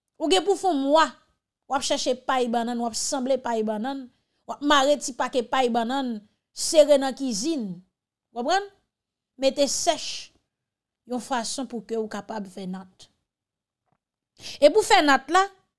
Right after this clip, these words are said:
fò w gen anpil pye bannann pou koupe fèy bannann ki sèch yo. Lè w fen koupe yo, ou retire tout fèy ki te ladan yo, e pou pran zo a. Lè w fen pran zo a, ou sanble yo, fè yo, fè pakèt.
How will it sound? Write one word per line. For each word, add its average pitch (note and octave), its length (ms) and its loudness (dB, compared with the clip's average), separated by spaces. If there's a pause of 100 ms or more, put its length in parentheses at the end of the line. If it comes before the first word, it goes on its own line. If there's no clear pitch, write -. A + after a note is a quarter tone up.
(180)
fò C4+ 80 0
w C4 80 -2
gen D#4 80 2
anpil C#4 320 -4
pye A3 160 -2
bannann C4 380 -6 (1000)
pou D4 220 -4
koupe E4 400 6
fèy C#4 260 2
bannann B3 360 -2
ki B3 100 -12
sèch - 480 -6
yo. D4+ 80 -6 (720)
Lè A#3 80 -2
w A#3+ 80 -6
fen E4 240 -2
koupe B3+ 240 -4
yo, A#3+ 140 2
ou A#3+ 100 0
retire A#3 400 -4
tout A3+ 200 -10 (120)
fèy A3 240 -4
ki G#3+ 80 -14
te G#3+ 120 -4
ladan G3 340 -6
yo, G#3+ 100 0
e G#3+ 60 -6
pou G#3+ 100 -12
pran G#3 240 -8
zo G#3 400 -6
a. - 60 -18 (1120)
Lè A3 80 -6
w A#3 80 -2
fen D#4+ 160 -2
pran C4 240 0
zo G3 320 -4
a, C4 80 -6 (800)
ou A3 140 -8
sanble A#3+ 400 0
yo, A3+ 100 0
fè A#3 80 -8
yo, G#3+ 140 -4
fè G#3+ 160 -10
pakèt. B3+ 400 -12